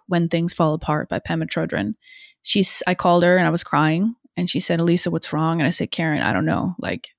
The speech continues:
I don't feel right." And she sent me the book.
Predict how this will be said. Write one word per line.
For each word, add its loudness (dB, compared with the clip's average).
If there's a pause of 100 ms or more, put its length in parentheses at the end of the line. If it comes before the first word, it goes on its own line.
(140)
I 0
don't -4
feel 0
right." -2 (640)
And 2
she 2
sent 0
me 2
the 0
book. -2